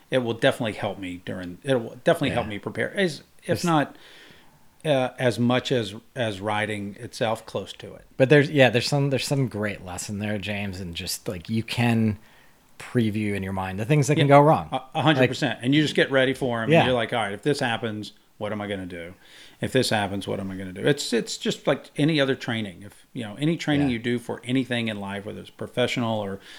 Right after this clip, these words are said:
Speaker 1: some personal training or athletic training, put yourself in that position so you know you have that in the bank, and I can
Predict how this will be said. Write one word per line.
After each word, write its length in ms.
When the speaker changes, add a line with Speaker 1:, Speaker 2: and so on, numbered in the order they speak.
Speaker 1:
some 180
personal 560
training 420
or 100
athletic 400
training, 500
put 180
yourself 260
in 80
that 180
position 440
so 120
you 120
know 100
you 220
have 280
that 320
in 140
the 60
bank, 380
and 100
I 80
can 280